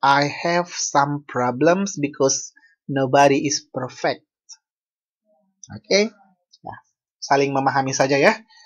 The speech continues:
Selamat malam semuanya, tetap semangat belajarnya. Utamakan bekerja dan juga belajar. Bekerja dulu ya, karena kalau bekerja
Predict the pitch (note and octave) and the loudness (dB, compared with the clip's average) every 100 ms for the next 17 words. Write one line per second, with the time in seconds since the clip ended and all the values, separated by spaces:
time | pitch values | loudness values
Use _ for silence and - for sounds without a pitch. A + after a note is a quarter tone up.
0 | _ _ - D#3 D#3 D#3+ D#3 D#3 D#3 D#3 | _ _ 2 4 4 4 6 6 6 2
1 | D3+ D#3 E3+ F3 F3 - _ D#3 D3+ D3 | 2 4 4 2 -2 -16 _ -2 2 0
2 | - D#3 D3+ D3 D3+ C#3+ C#3 C#3+ C#3+ C#3+ | 2 0 2 2 4 6 8 8 6 6
3 | D3+ F3+ G#3+ - _ _ _ _ _ - | 4 2 0 -6 _ _ _ _ _ -2
4 | D3+ E3 F3+ G3+ G3 G3+ A3+ B3+ F3 C#3+ | 6 8 8 6 6 6 8 6 10 8
5 | B2+ B2 C#3+ D3 D#3 E3 D3+ D3 C#3+ C#3 | 8 4 4 4 6 4 8 8 8 6
6 | B2 B2+ C#3 C#3 D3 C#3+ D3 E3 D3+ C3+ | 6 2 0 0 4 6 6 6 6 6
7 | F3 F3+ G3 E3 F#3 D#3 D3 C#3+ C#3+ D3 | 6 6 4 4 4 6 6 6 4 2
8 | C#3+ D3 D#3+ F#3+ | 8 10 12 10